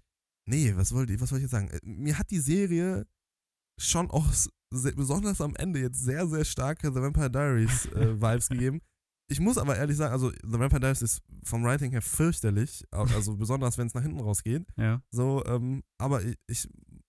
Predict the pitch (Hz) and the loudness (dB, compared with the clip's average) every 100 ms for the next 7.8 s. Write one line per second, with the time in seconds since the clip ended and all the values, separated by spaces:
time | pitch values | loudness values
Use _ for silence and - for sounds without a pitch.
0 | - - 120 143 175 180 147 131 131 147 | -10 -4 0 2 2 0 -2 0 0 0
1 | 143 117 117 - 127 123 117 117 - 117 | -4 -2 -2 -2 -2 0 -2 -2 0 2
2 | 123 117 90 113 110 98 - 107 110 101 | 2 -2 0 0 0 -2 -2 -2 0 -2
3 | - 135 139 107 107 120 127 120 120 110 | 0 2 4 4 2 0 0 0 0 0
4 | 101 123 113 98 104 98 - - - _ | 2 2 2 2 2 0 2 0 0 _
5 | - 113 110 - 113 110 107 - - - | -4 -2 -2 0 0 2 0 -2 -8 -4
6 | 110 104 135 139 127 117 - 117 175 - | 0 4 4 2 0 -2 -4 0 0 0
7 | 110 113 - 123 139 - 117 117 | -2 0 0 0 -2 0 2 2